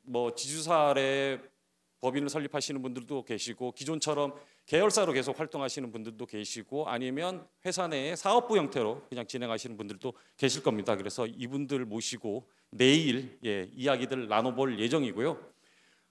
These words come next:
아, 그리고 뭐 스타트업들이 스타트업 투자하는 거 활발해지신 거 보셨으니까 여기서 두나무, 스마트 스터디, 그리고 쿠팡, 예, 우아한 형제들 모시고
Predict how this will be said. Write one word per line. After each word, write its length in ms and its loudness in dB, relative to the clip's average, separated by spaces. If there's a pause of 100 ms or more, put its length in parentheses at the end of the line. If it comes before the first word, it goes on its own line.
아, 260 4
그리고 180 0
뭐 120 6
스타트업들이 720 4
스타트업 420 2
투자하는 380 2
거 100 4
활발해지신 680 2
거 180 -2
보셨으니까 960 -2 (360)
여기서 420 0
두나무, 640 0 (140)
스마트 420 -2
스터디, 600 -6
그리고 260 -10
쿠팡, 580 -6 (360)
예, 300 -4 (300)
우아한 300 2
형제들 400 -4
모시고 760 -6